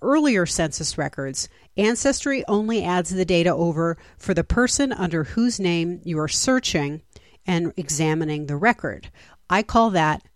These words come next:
minimally populating. Now, this is gonna get a little technical, and you can listen to it once, but honestly, you might actually want to sit down and look at Ancestry and listen to this again and see what's going on on the screen,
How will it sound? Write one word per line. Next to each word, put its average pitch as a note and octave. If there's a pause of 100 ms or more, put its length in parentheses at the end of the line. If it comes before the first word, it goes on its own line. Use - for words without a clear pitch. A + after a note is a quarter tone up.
(220)
minimally G3
populating. C#3 (140)
Now, E3
this -
is G#4
gonna D4
get F#3+
a F#3+
little F#3
technical, G3+ (800)
and D#4+ (280)
you C#4
can C4+
listen C#4+
to C4
it A3+
once, G#3+
but -
honestly, G#3+
you G3+
might G3+
actually G3+
want F3+
to F3+
sit -
down E3+ (440)
and F#3+
look G3+
at -
Ancestry G3
and F3
listen F3+
to F3+
this F3
again E3+ (520)
and E3
see -
what's G#3
going F#3
on E3+
on D#3+
the D#3
screen, D3+